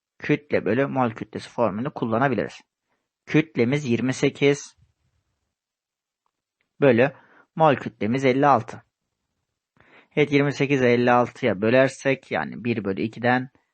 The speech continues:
sıfır nokta beş mol çıkar. Buradan m-, molarite eşittir molümüz sıfır beş bölü.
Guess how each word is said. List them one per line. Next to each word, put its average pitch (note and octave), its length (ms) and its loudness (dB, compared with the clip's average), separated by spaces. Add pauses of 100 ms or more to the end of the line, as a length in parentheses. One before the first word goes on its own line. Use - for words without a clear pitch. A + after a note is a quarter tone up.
(180)
sıfır A2 540 -6
nokta G2+ 320 -10
beş B2 260 0
mol D3+ 140 -2
çıkar. - 400 -10 (2250)
Buradan D#3 280 6
m-, C3+ 340 -4
molarite D#3+ 520 4
eşittir D#3+ 640 0 (200)
molümüz D3+ 640 0 (2000)
sıfır D3 460 0
beş D3+ 380 0 (1400)
bölü. B2 540 2